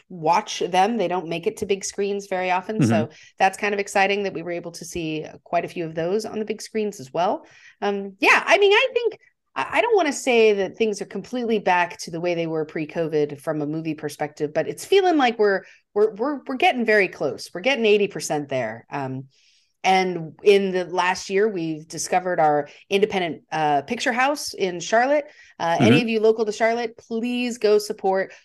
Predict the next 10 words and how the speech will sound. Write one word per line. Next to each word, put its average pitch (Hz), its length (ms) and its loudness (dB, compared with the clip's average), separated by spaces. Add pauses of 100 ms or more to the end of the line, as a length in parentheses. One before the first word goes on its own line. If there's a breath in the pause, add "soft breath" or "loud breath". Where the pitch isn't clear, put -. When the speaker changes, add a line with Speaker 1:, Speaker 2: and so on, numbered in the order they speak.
(120)
Speaker 1:
local 180 480 0
theater. 214 440 2 (240 loud breath)
Um, 170 360 0 (480)
the 208 160 4
independent 233 340 2
picture 214 240 -2
house 208 220 -2
is 170 100 -10
really 196 400 2
cool. 214 500 2